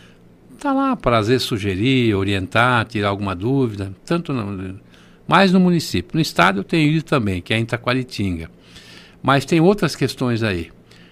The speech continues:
O processo seletivo dos professores, que vai até no dia vinte de dezembro, termina esse processo seletivo.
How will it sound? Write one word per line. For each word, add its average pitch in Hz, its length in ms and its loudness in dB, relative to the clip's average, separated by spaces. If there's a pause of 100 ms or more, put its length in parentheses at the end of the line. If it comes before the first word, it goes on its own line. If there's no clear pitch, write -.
(160)
O - 80 -8
processo 135 640 2
seletivo 117 580 0
dos 101 160 -4
professores, 110 760 2
que - 100 -10
vai 104 240 2
até 110 440 0 (840)
no 101 100 -4
dia 95 500 -6
vinte 139 460 4
de 110 100 -2
dezembro, 101 600 0
termina 110 420 -2
esse 113 140 -6
processo 120 480 -4
seletivo. 113 680 -2